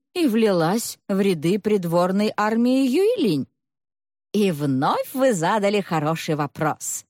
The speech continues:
Джан Джо хлопнул в ладони. «На это есть две причины.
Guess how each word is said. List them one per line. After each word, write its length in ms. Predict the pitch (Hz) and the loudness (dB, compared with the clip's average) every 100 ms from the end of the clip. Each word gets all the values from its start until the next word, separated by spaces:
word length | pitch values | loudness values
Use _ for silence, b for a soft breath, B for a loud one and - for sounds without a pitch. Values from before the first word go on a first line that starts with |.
| _ _ _ - | _ _ _ -12
Джан 400 | 143 156 190 170 | -4 -2 0 0
Джо 240 | 143 175 196 | 0 0 0
хлопнул 560 | - 160 165 170 156 | 0 -2 -2 -2 -2
в 40 | 151 | 0
ладони. 520 | 160 156 131 123 - _ _ _ _ _ _ _ | 0 0 -2 -2 -6 _ _ _ _ _ _ _
«На 320 | 311 294 220 175 | -2 0 2 2
это 320 | 165 190 285 | 0 0 0
есть 540 | 202 202 214 - 208 | 0 2 0 -2 -6
две 240 | 196 370 - | -4 -2 -2
причины. 600 | 156 135 - 139 127 | -4 -6 -6 -4 -6